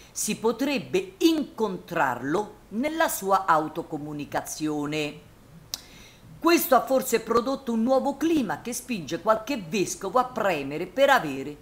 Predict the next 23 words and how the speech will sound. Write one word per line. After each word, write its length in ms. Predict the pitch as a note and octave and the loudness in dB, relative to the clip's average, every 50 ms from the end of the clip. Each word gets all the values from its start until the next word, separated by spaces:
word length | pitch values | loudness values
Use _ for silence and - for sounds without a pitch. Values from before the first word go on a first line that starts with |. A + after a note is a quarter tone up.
| - - - | -20 -6 6
addirittura 800 | - G#3+ G3 D3+ - C4 C#4+ D4+ D4+ - - C#4 D4 C#4+ C#4+ A3 | 6 6 6 6 2 2 2 2 -2 -2 -4 -4 0 2 2 2
le 140 | F3 E3+ | 2 0
moschee. 600 | D#3+ D3 C#3+ C3+ - - G3 G3 F#3+ D3+ B2 G#2+ - - - - - - _ - - - - - - - | -4 -6 -8 -10 -8 -8 -6 -4 -4 -4 -6 -8 -14 -20 -20 -20 -20 -20 _ -20 -20 -20 -20 -20 -20 -8
Forse 320 | - B3+ D4 D4+ - - C4 | 0 0 0 0 2 2 0
il 60 | B3 | 0
principio 500 | - A#3+ C4 C4 - D4 - - C4 B3 | 0 -4 -4 -4 -4 -6 -6 -2 -2 -2
liberale 560 | A3+ A3 F3 G3+ F#3+ F#3+ F3 D#3+ D3+ D#3 C#3+ | -2 -2 -2 -2 2 2 2 2 2 0 -2
della 220 | C3 F3 E3+ F3 F3+ | -2 0 2 4 2
libertà 680 | F#3+ F#3 G#3+ G#3 E3+ F3 G#3+ G3+ F#3 F3 - B3+ C4 | 2 2 -2 -2 2 2 2 2 0 0 2 2 2
di 140 | G#3+ F#3+ F#3+ | 2 2 0
religione 580 | E3+ F3 E3 E3 D#3+ C3 D#3+ E3+ D3 C#3 C#3 D3 | 0 0 -2 -2 -6 -6 -6 -6 -6 -4 -6 -6
a 60 | D3+ | -6
poco 320 | - - - E3 - - | -6 -4 -4 -4 0 0
a 60 | A#3+ | -2
poco 480 | A#3+ A#3+ C#4 C#4+ D4 C#4 B3+ A#3+ - - - - - - - | -2 0 0 0 2 2 0 -2 -2 -2 -12 -20 -20 0 4
ha 180 | - A#3 A#3 | 4 6 6
convinto 580 | - B3+ D4 D4+ D4+ C#4+ E4 D4+ C4+ - - A#3+ | 4 0 0 0 2 0 0 0 0 2 2 2
molti 460 | G3+ F3+ D#3+ D3 C#3+ C3+ - - F#3+ | 2 2 -4 -6 -8 -10 -8 -10 -6
che 140 | - A3 A3 | -2 -2 -2
l'obiettivo 720 | A#3+ C4+ D4 G#3+ G3+ B3 C#4+ - - D#4 E4 B3 B3+ - | 0 -2 -4 -4 -4 -6 -8 -6 -4 -4 -2 -2 -2 -2
principale 680 | - F3 G#3+ G#3 - - - - F#3 D3+ C#3 C3+ C3+ A#2+ | -2 -6 -8 -8 -8 -10 -6 -2 0 0 0 0 -2 -6
del 160 | C#3+ C3+ - | -8 -10 -10
cristianesimo 760 | - G3+ A3+ - - C4 C4 G#3+ F#3+ G#3+ - - B3+ C#4 - | -10 -12 -10 -8 -4 -4 -4 -4 -4 -6 -6 -4 -4 -6 -6